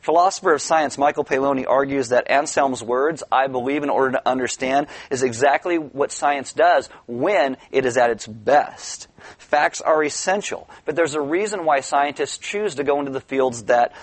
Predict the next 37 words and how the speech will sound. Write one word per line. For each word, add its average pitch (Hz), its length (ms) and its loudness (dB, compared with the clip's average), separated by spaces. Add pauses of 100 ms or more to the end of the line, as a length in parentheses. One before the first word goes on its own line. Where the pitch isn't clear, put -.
(180)
they 135 160 2
do. 190 220 0
There's 123 200 0
a 123 40 -4
personal 135 580 -2
interest. - 600 -6 (300)
And 147 140 -2
he 185 220 0
denies 139 420 2
that 139 80 -10
the 117 80 -6
scientific 143 460 -2
method 135 420 0
can 139 200 -2
yield 135 300 2
truth 143 240 -4
just - 300 -6
mechanically. 151 800 -2 (320)
Uh, 127 200 2 (180)
that, 147 240 2 (140)
that 151 200 2
knowing 151 640 0
and, 131 220 -2 (120)
and 139 160 -2
how 185 520 2
we 175 160 2
know 139 180 2
and 127 100 -2
how 131 120 2
formalized 170 640 0
all 165 240 2
relies 160 500 2
upon 135 380 -4
some 147 240 -4
sort 143 340 0
of 127 260 2 (240)
belief. 139 480 -2